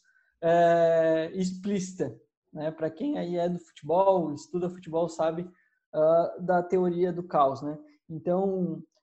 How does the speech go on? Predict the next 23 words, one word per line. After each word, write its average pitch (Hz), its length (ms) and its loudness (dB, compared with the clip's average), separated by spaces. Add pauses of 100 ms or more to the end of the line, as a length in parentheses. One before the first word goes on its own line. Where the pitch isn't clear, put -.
é 190 100 4
isso. 196 160 2
Agora, 240 320 6
tipo, 240 560 -4
e 208 80 -6
trazendo 233 540 2
esse, 165 800 -4
essa 160 260 -6
tua 170 200 -4
parte, 165 920 -2
Emílio, 143 340 -8 (600)
a, 147 520 4 (220)
a 156 100 0
questão 185 380 -4
ali 180 180 0
do 180 140 0
um 190 160 -2
a 180 100 0
zero 180 640 2
ou 165 80 -2
cinco 180 320 -8
a 170 60 -6
quatro, 165 760 0